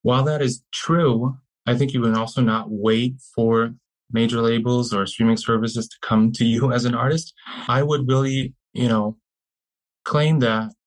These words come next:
uh, right, you know, go to your business partners, uh, whether that's a management, a label, a distributor, a publisher, and, and, you know, talk to them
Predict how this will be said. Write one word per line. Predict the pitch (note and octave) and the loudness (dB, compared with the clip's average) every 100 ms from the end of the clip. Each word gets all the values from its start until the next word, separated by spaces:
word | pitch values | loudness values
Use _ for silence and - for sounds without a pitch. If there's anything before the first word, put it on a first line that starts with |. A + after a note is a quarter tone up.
| - | -8
uh, | A#2 A2 G#2+ G#2+ | -2 0 0 -2
right, | A2 A2 A#2 A2+ A2 - _ _ - | -2 0 2 0 -2 -6 _ _ -2
you | B2 | 0
know, | G#2+ | 2
go | G#2 A#2+ A#2+ | 0 0 0
to | A#2+ | -2
your | A2+ | -4
business | G#2+ B2+ C3 B2+ | 0 0 0 0
partners, | A#2 G#2+ A2 G#2+ G#2+ - _ | 0 0 0 -2 -2 -8 _
uh, | G#2+ G2+ | -2 0
whether | G2+ G#2+ | 2 2
that's | G#2 G#2+ | 2 2
a | G#2+ | 0
management, | G#2+ A2+ A2 G#2+ G#2 | 2 0 0 0 0
a | G#2 | -2
label, | G#2 G2+ G#2 G2+ | -2 0 -2 -4
a | |
distributor, | A2 - A2 G#2+ G2+ G2 G2+ - - - | -6 -4 -4 -2 0 0 -2 -6 -12 -10
a | - | -4
publisher, | B2 A#2 A2+ - A2 A2 _ - | -2 0 -2 -2 -2 -4 _ -6
and, | A2 A2 A2 A2 | 0 4 4 2
and, | A2+ G#2+ G#2+ G#2 A2 _ _ | -2 2 2 0 -4 _ _
you | A2 | -2
know, | G#2 | -2
talk | G2 D3 D#3 | 0 -2 -2
to | G#2+ | -4
them | G2+ G2 A2+ | -2 -2 -2